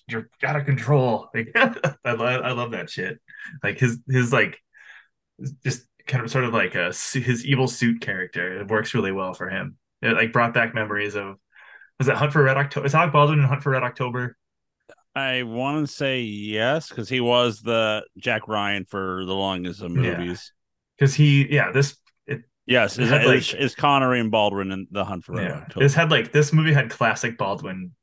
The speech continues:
Speaker 1: energy, and it was refreshing. That, that, that was one of my takeaways, was the, the Baldwin energy.
Speaker 2: Um, again, this is my first time, uh, seeing these movies, and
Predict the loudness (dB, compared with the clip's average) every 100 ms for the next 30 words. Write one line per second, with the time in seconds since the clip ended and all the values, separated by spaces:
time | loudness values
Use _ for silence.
0 | _ -6 -6 -6 -12 -14 -10 -10 -12 -18
1 | _ _ -20 -12 -6 -4 -4 -4 -2 -4
2 | -2 -4 -4 -12 _ _ -4 -4 -2 0
3 | 2 2 2 0 -2 -4 -6 -6 -8 -10
4 | -14 -18 -16 -12 -10 -6 -4 -4 -6 -8
5 | -8 -10 -12 -14 _ _ _ _ _ _
6 | _ _ _ _ _ _ _ _ _ _
7 | _ _ _ _ _ _ _ _ _ _
8 | _ _ -2 2 2 0 -4 -2 2 0
9 | -2 _ -6 -6 -6 -4 0 0 0 -2
10 | -2 -2 0 0 0 -4 -6 -2 0 0
11 | -2 -8 _ _ _ -2 2 2 0 -2
12 | -6 -4 -4 -2 -4 -4 -2 -2 0 -4